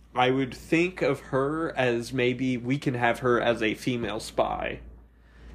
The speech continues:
who, um, is also going after Spectre.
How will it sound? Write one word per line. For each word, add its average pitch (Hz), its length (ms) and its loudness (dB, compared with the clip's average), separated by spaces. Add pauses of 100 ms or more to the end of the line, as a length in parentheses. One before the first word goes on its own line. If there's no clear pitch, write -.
(280)
who, 113 960 2 (200)
um, 110 600 -4 (1040)
is 110 420 2
also 127 420 4
going 117 240 0
after 117 260 -8
Spectre. 117 720 -4